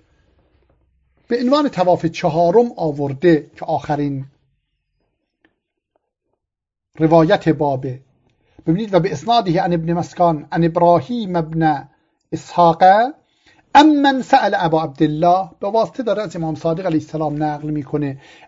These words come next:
«عَنِ امْرَأَةٍ طَافَتْ اربعة اشواط و هی معتمرة ثُمَّ تَمِسَتْ.»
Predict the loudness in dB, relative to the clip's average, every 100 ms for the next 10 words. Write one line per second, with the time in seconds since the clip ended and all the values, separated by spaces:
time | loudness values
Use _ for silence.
0 | _ -2 -2 -2 -4 -6 -8 -12 -12 -10
1 | -10 -14 _ _ _ 2 4 4 0 -6
2 | -14 -14 -12 -10 -6 -8 -8 -10 -10 -12
3 | -16 -6 -2 -2 -4 -8 -8 -6 -4 -4
4 | -6 -8 -6 -4 -6 -10 _ _ _ -2
5 | -2 -8 -10 -12 -16 -18